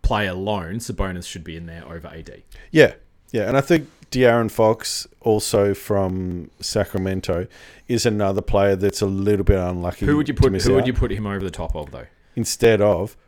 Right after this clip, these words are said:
Speaker 2: probably Book, to be honest.
Speaker 1: Yeah, I
Speaker 2: Like,
Speaker 1: was thinking,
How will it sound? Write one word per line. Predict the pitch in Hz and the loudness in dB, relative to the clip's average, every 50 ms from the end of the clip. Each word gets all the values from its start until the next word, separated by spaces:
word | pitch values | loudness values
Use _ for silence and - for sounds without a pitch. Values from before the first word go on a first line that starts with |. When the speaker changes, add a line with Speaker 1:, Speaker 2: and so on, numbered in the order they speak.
| _ | _
Speaker 2:
probably | - - 151 180 202 170 139 120 | 2 4 4 4 4 2 0 0
Book, | 98 - - 120 113 - - | 0 0 0 -2 -2 -4 -8
to | - 80 | -12 -8
be | 82 90 | -4 -4
honest. | 92 98 92 78 85 - - 104 | -2 -2 -4 -6 -8 -10 -8 -8
Speaker 1:
Yeah, | 101 80 - - - _ - - - | -6 -8 -8 -10 -16 _ -20 -16 -8
I | - | 0
Speaker 2:
Like, | 104 143 147 | 4 4 4
Speaker 1:
was | 151 143 | 6 6
thinking, | 185 | 6